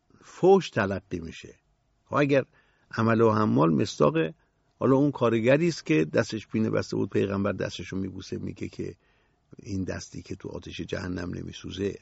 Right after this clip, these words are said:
اگه این عمل و حمال نبودن، نه مسجد بود، نه خونه بود، نه بیمارستان بود، نه مدرسه بود، نه این همه کارها. چرا تحقیر می‌کنیم؟ چرا فحش تلقی می‌شه؟ اینا جزء موارد منفی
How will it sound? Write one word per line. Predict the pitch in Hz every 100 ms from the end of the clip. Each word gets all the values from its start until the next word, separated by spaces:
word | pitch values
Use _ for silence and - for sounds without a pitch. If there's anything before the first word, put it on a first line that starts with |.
| -
اگه | 131
این | 131 127
عمل | - 117 113 110
و | 110
حمال | 107 107 107 107
نبودن، | 104 101 104 143 107 _ _ _ _
نه | -
مسجد | 131 117 98 - 127
بود، | 127 107
نه | 113
خونه | - 104 104
بود، | 120 113
نه | 101
بیمارستان | 101 98 98 95 - 98 98
بود، | 98 98
نه |
مدرسه | 95 95 95 92 92
بود، | 98 95
نه | -
این | 92 90
همه | - 82 - _ _ _ -
کارها. | 85 - 95 - _ _ _ -
چرا | 104 117
تحقیر | - 135 123 107 98
می‌کنیم؟ | 87 - - - _ -
چرا | 107 131
فحش | 131 127 110
تلقی | - 92 87 85
می‌شه؟ | 80 -
اینا | 90 101
جزء | 117 117
موارد | 120 98 92 101 127
منفی | 123 92 87 - 135